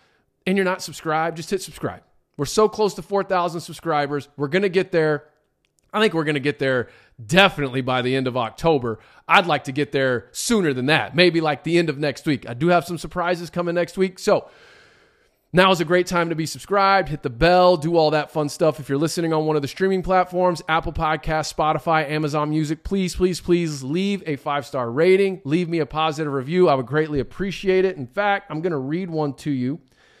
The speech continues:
that I saw last night, actually. I don't know when it was actually posted, but I saw it was a five-star rating.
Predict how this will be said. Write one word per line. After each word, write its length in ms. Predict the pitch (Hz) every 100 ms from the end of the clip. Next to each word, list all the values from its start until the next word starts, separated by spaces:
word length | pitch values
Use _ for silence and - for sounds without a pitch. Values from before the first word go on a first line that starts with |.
| _ _ _ -
that 120 | 139
I 120 | 143
saw 760 | 135 - 170 175 151 135 147 165 _ _ _ _ _ _ _ _ _ _ _ _ _ _ _ _ _ _ _ _
last 300 | 120 131 170
night, 220 | 175 220 127
actually. 360 | 101 - - -
I 60 |
don't 100 | 160
know 100 | 190
when 260 | 151 147 196
it 100 | 185
was 120 | 156
actually 340 | 160 165 - 135
posted, 600 | - 220 269 135 127 - _ _ _
but 120 | - 151
I 40 |
saw 360 | 147 190 180 185
it 100 | 175
was 140 | 160
a 60 | 143
five-star 520 | 156 170 214 233 247
rating. 380 | 196 139 139